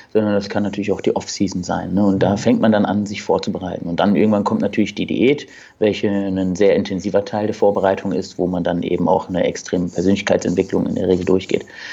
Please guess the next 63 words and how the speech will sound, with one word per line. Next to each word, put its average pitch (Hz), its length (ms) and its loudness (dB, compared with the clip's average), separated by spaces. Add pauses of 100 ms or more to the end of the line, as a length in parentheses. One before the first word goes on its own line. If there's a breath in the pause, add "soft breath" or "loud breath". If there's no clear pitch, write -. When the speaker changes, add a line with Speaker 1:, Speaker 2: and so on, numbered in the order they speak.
(120)
Speaker 1:
Und 95 80 4
die 98 40 6
erste 113 240 4
Frage, 110 320 2
die 107 100 0
da 101 200 0
zu - 140 -14
klären 110 360 -2
gilt 110 220 2
für 101 100 -6
sich 95 220 -6
selbst 101 320 2
in 104 80 0
der 98 100 0
Regel 92 220 2
ist, - 160 -6
warum 90 360 2 (260)
mache 92 180 0
ich - 60 -16
das - 180 -6
überhaupt? 90 320 2
Warum 104 300 4
will 101 100 0
ich 95 120 -8
mir 95 100 -4
das 95 180 -4
antun? 123 420 0
Warum 110 260 4
will 113 80 4
ich 113 100 -2
das - 160 -16
überhaupt - 280 -2
machen? 107 280 -2 (560 loud breath)
Und 110 340 4
dann 104 140 4
im 101 100 2
Endeffekt, 101 560 -2
wo 139 320 4
will 107 100 -4
ich 113 100 -8
das - 160 -10
machen? 98 260 -6
Wo 107 100 4
möchte 95 260 -2
ich - 120 -12
denn 104 120 -4
Speaker 2:
Mhm. 131 40 -4
Speaker 1:
starten? 104 400 0
Möchte 98 240 -4
ich - 100 -6
in 107 120 0
einem 107 120 0
dopingfreien 120 720 2 (200 loud breath)
Verband 117 360 2
starten? 110 400 -2
Bin 120 220 0
ich 113 140 -6
wirklich 120 260 -4
dopingfrei? 107 580 0
Möchte 117 280 -2
ich - 100 -10
dopingfrei 107 560 -2
bleiben? 101 480 4